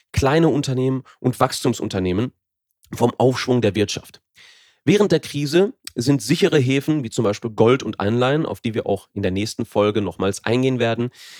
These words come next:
interessant für Anleger, um das Kapital in, zu sichern. Antizyklische Aktien spielen hier auch eine Rolle, da diese unabhängig von der Konjunktur gut funktionieren. Darunter fallen unter anderem die Branchen, die gerade eben erwähnt worden sind.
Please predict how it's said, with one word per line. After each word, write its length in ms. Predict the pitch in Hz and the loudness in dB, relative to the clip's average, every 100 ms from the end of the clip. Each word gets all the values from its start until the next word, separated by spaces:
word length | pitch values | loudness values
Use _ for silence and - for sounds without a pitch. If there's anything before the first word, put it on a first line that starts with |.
| - - | -8 0
interessant 540 | 160 - 139 135 139 | 0 0 0 0 0
für 140 | - | -2
Anleger, 520 | 131 139 135 127 127 - - - | 0 2 2 2 0 -2 -12 0
um 160 | 160 | 2
das 160 | 156 - | 2 0
Kapital 560 | - 117 - 113 117 - | -6 -6 -2 2 0 0
in, 180 | 113 - _ _ - | -6 -8 _ _ -8
zu 120 | 143 | -4
sichern. 380 | 123 123 92 76 _ _ _ _ _ - | -2 -2 -4 -6 _ _ _ _ _ 0
Antizyklische 640 | 151 180 - 165 147 - | 0 0 -6 -4 -4 -4
Aktien 380 | 143 - 156 147 | -6 -4 -2 -2
spielen 220 | - 131 | -2 -2
hier 220 | 123 135 | 0 0
auch 140 | - - | -2 0
eine 160 | 151 | -2
Rolle, 320 | 139 139 139 - - | 0 0 -2 -6 -8
da 80 | 120 | -4
diese 280 | 113 143 147 | -4 -4 -2
unabhängig 560 | 151 151 127 127 127 - | 2 0 0 -2 -2 -2
von 100 | 120 | -4
der 80 | |
Konjunktur 680 | - 117 113 - 123 127 123 _ _ _ - | -2 -2 -4 -4 0 2 0 _ _ _ -4
gut 220 | 156 160 | -4 -2
funktionieren. 640 | 151 139 - 117 107 - - _ _ | -2 0 0 0 -2 -6 -14 _ _
Darunter 380 | - 104 127 123 | -2 0 2 0
fallen 200 | 107 104 | 0 -4
unter 200 | 107 - | -2 -4
anderem 220 | 107 110 | -2 -2
die 60 | 107 | -4
Branchen, 460 | 90 104 107 120 117 _ - | -2 0 0 -2 -8 _ -10
die 80 | 110 | -2
gerade 260 | 101 - | -2 -2
eben 220 | 104 104 | -4 -4
erwähnt 300 | 117 107 120 | -2 0 -2
worden 200 | - 87 | -2 -6
sind. 260 | 73 - | -8 -14